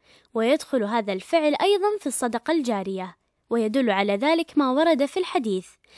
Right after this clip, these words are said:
فعن أبي هريرة قال: قال رسول الله صلى الله عليه وسلم: "إن مما يلحق المؤمن من عمله وحسناته بعد موته علما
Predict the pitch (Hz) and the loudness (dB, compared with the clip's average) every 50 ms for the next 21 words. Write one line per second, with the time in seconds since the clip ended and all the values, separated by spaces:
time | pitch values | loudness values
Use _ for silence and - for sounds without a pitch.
0 | - - - _ - - 214 196 190 190 - - 247 214 226 214 190 214 220 240 | -20 -20 -20 _ -8 -4 -4 -2 -2 -2 -2 -2 -2 -2 -2 -2 -2 -2 0 0
1 | 277 302 302 285 277 285 285 - - - - 330 320 311 311 - 302 - - 185 | 2 2 2 2 2 0 -2 -4 -6 -4 0 0 2 2 2 0 0 -2 -4 -6
2 | - - - - - - 311 359 392 440 427 370 330 294 - 320 311 285 262 262 | -6 -8 -10 -8 -4 0 0 2 2 4 2 2 0 0 -2 -2 0 0 0 0
3 | 269 269 269 247 247 226 - - 339 370 381 359 330 311 285 277 240 262 233 220 | 0 0 0 0 -2 -2 -2 0 0 2 2 2 2 2 2 0 0 -2 -2 -2
4 | 226 233 240 240 240 233 220 233 - - 233 233 226 220 214 220 220 220 226 - | 0 0 0 0 0 0 -2 -2 -4 -4 -4 -2 -2 -2 -2 -4 -6 -8 -10 -14
5 | _ _ _ _ _ _ _ _ _ _ _ _ _ _ _ - - - - - | _ _ _ _ _ _ _ _ _ _ _ _ _ _ _ -20 -20 -20 -20 -20
6 | - - - _ _ - 381 415 466 480 415 320 269 311 330 339 311 269 226 214 | -20 -20 -20 _ _ 4 4 4 6 6 6 6 6 6 6 6 6 6 4 2
7 | 214 226 269 254 - - 220 - - 202 202 202 226 285 - - 233 214 202 196 | 0 0 -2 -4 -6 -8 -8 -6 -4 -4 -2 0 -2 -2 -2 -2 -4 -4 -4 -4
8 | 190 196 196 190 196 180 196 240 262 262 247 233 233 220 220 220 220 214 240 277 | -4 -4 -4 -6 -4 -4 0 0 2 2 2 0 -2 -2 -2 -2 -2 -2 -2 -4
9 | - 349 339 - 330 302 302 302 269 - - 220 202 208 208 185 208 208 208 196 | -4 -6 -4 0 2 2 2 2 0 -2 -4 -4 -2 -2 -2 -2 0 -2 0 -2
10 | 202 196 208 240 294 294 285 - 302 302 285 - _ _ _ _ _ _ _ - | -2 -2 0 0 0 -2 0 0 0 0 0 -2 _ _ _ _ _ _ _ -10
11 | - 220 311 349 359 349 339 349 349 349 339 349 | -4 0 2 4 6 6 6 6 6 4 2 2